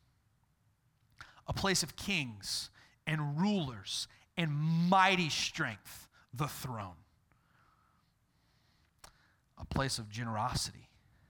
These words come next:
and kindness and gentleness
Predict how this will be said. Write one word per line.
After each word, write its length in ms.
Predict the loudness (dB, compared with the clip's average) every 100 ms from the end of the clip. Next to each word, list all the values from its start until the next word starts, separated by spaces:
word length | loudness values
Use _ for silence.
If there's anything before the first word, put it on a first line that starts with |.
| -20 -20 -20 -20 -20 _ _
and 120 | -20 -20 -12
kindness 880 | -8 -4 -4 -6 -12 -12 -10 -10 -14 _ _ _ _ _
and 180 | -20 -20 -14
gentleness 840 | -8 -8 -8 -14 -18 -16 -14 -14